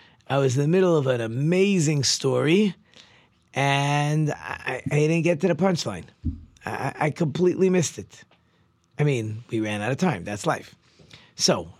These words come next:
I'm gonna say the story now at the beginning of the show, and then hopefully we'll get into the Torah portion about the spies and, and Moses sending the spies. And actually, very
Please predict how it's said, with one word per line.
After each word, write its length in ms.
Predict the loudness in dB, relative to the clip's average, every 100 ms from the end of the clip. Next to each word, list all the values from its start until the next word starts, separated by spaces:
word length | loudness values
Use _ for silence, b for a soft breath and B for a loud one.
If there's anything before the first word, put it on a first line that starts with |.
| _ 0
I'm 80 |
gonna 160 | 2 2
say 160 | 2 2
the 80 |
story 320 | 2 2 2 2
now 320 | 2 2 0
at 60 |
the 60 | -2
beginning 360 | -4 0 0 0
of 80 |
the 60 | -2
show, 400 | -2 -2 -6 -8 -12 b b b b _ _
and 640 | -2 0 0 -2 -4 -6 -8 -12 _
then 260 | -2 2 4
hopefully 480 | 4 2 0 2 4
we'll 140 | 2
get 320 | 2 0 0 0
into 580 | 0 0 2 2 4 2
the 140 | 0
Torah 240 | 2 2 2
portion 400 | 2 0 0 -4
about 240 | -4 -6
the 80 | -8
spies 640 | -2 0 2 0 -2 -4
and, 160 | -4 -8 B B B B -6
and 120 | -4
Moses 360 | -2 -2 -2
sending 340 | 2 2 2 0
the 80 | -2
spies. 640 | 0 0 0 0 -4 -6
And 140 | -8
actually, 640 | -4 -4 -2 -4 -2 -4 -4
very 500 | -2 0 0 -2